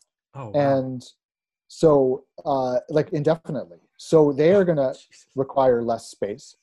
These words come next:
Speaker 1: Yeah.
Speaker 2: As soon as they can renegotiate those leases, um, they're gonna require less space. That is going to, a-, and it's not like there's gonna be a line of people behind them to take up the space.
Speaker 1: Exactly.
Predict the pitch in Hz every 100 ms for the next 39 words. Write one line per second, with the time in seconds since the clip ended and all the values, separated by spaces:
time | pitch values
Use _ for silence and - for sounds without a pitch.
0 | - 190 311 127 - _ _ 135 180 170
1 | 143 147 139 123 123 117 117 - 113 107
2 | 104 104 104 101 - 98 - _ _ _
3 | _ _ - 117 113 113 _ _ _ -
4 | 131 147 156 143 127 120 127 117 110 104
5 | - 101 98 - _ _ _ _ _ _
6 | 143 151 165 156 147 139 135 131 123 117
7 | 113 _ _ 151 160 160 170 156 190 175
8 | 151 143 139 123 120 120 127 127 117 123
9 | 110 - - 143 165 147 147 117 110 101
10 | - 127 127 - 95 - 92 - _ _
11 | _ _ 123 - 120 - 165 175